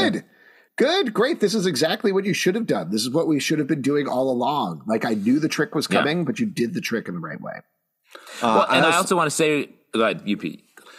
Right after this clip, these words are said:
Speaker 3: I also just wanted to say I like the shout out to Invincible with, you know, kind of, like, punching through somebody's chest there at the end. That was
Speaker 1: Mm-hmm.
Speaker 3: nice.
Speaker 1: Mm-hmm. Yeah.
Speaker 2: Well, le-, how did it work that she beat him?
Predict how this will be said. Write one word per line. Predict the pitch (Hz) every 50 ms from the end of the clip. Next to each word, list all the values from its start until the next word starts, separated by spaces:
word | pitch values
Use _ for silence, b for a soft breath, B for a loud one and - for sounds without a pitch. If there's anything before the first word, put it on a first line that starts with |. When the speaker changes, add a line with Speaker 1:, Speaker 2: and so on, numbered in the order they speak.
| B B B
Speaker 3:
I | 143 131
also | 143 160 123 - 147
just | 123 123 117 - 151
wanted | 139 131 123
to | 113
say | - 143 120
I | 117 113 113
like | 113 123 127 120 -
the | - 117 107 104
shout | - - 135 117 117
out | 117 113 -
to | - 107
Invincible | 101 98 98 113 139 143 - 104 90 95 90 90 90
with, | 90 87 -
you | 117 101 92
know, | 90 87
kind | 82 - 98 92
of, | 90 87
like, | 90 90 85 - - - _ _ _ _ _ _ - 104 107 - 110
punching | - 110 101 - - 113 90
through | - 104 98 87
somebody's | - 120 98 92 90 85 85
chest | - - 110 104 - -
there | - 92 87
at | 85 -
the | 92
end. | 87 87 87 85
That | 85 - 90
was | - 92 95
Speaker 1:
Mm-hmm. | 95 85
Speaker 3:
nice. | 85 85 - - _ -
Speaker 1:
Mm-hmm. | - 80 85 80 76 - _ _ _ _ _ _ - -
Yeah. | - - - B B B B B B B B B B
Speaker 2:
Well, | 117 120 117 110 113 -
le-, | - 131 143 131 - -
how | 123 131 143 156
did | 175 175 170
it | 160 156 143
work | 139 143 131 -
that | - 127 104 - -
she | - - 113 107
beat | 92 87 92 76 -
him? | 73 60 53 - - -